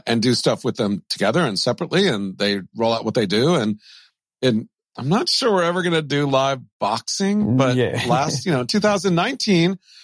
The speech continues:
Speaker 1: we built a sport court with Nike at VidCon, and we had Giannis, I can't pronounce his last name, basketball player playing basketball with David Dobrik. So, and, and we allowed fans to come in and do the same thing. So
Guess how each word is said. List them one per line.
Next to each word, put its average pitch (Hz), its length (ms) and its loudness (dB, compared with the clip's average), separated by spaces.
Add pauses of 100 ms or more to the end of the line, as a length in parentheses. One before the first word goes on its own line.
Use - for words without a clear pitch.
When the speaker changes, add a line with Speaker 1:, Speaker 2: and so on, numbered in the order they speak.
(200)
Speaker 1:
we 175 160 4
built 190 300 0
a 165 40 -2
sport - 400 -2
court 151 280 0
with 143 160 0
Nike 139 580 0 (160)
at 170 220 0
VidCon, 147 640 0
and 139 180 0
we 175 140 4
had 165 280 2 (460)
Giannis, 170 460 2
I 135 100 0
can't 180 220 2
pronounce 170 300 0
his 151 120 -4
last 156 240 2
name, 147 160 2
basketball 143 480 0
player 139 320 2
playing 156 300 0
basketball 175 400 0
with 180 80 -2
David 202 260 2
Dobrik. 165 360 0 (500)
So, 139 400 2 (520)
and, 147 200 0
and 147 120 4
we 156 100 4
allowed 170 280 0
fans 214 280 2
to - 100 -4
come 120 180 2
in 120 140 2
and 127 100 2
do 151 120 4
the 165 100 2
same 180 300 0
thing. 123 320 0
So 127 360 0